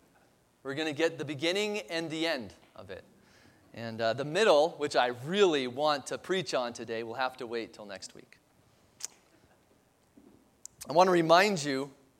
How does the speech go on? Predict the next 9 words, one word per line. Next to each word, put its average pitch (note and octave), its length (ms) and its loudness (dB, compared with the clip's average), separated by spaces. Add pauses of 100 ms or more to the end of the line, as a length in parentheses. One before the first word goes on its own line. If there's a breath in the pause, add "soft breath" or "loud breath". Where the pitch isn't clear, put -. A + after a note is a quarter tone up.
(800)
of C#3 240 0
the D3 80 0
situation F3 840 4 (520)
that's D3+ 220 2
going D#3+ 320 4
on D3+ 180 4
in B2+ 80 -6
this B2+ 140 -8
passage. A#2+ 560 -6